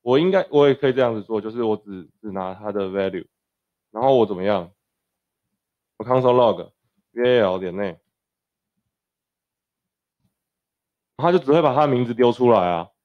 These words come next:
OK，所以比较重要的事情是它的值，它要拿的一个一个 item 嘛，对不对？Index 是有时候我们想要拿，看到它是第几个，可是不见得是那么重要。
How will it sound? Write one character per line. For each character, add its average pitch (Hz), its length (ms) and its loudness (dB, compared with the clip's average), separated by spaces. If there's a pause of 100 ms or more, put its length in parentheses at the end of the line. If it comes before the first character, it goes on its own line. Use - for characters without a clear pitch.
(320)
OK， 113 380 -2 (260)
所 190 140 2
以 156 180 2 (340)
比 147 120 -8
较 190 100 2
重 190 160 2
要 185 160 4
的 156 60 2
事 156 100 -4
情 147 160 2
是 147 160 -2
它 147 160 2
的 127 380 0 (160)
值， 104 280 -14 (200)
它 151 180 2
要 160 140 4
拿 123 120 2
的 113 80 0
一 139 60 -6
个 127 100 -2
一 113 120 -2
个 98 80 -6
item 113 280 -4
嘛， 85 160 -10
对 90 80 -12
不 95 60 -10
对？ 98 260 -4 (380)
Index 175 500 0
是 165 120 -2
有 127 160 4
时 143 100 -2
候 147 80 4
我 135 60 2
们 107 120 -6
想 104 140 -2
要 113 60 0
拿， 110 140 -2
看 143 200 -4
到 127 140 2
它 123 120 0
是 123 80 -6
第 117 160 -6
几 90 220 -14
个， 87 200 -6
可 110 120 -10
是 139 340 0
不 123 100 -4
见 135 140 0
得 110 120 0
是 113 80 -12
那 113 80 -4
么 104 100 -6
重 90 240 -6
要。 85 200 -10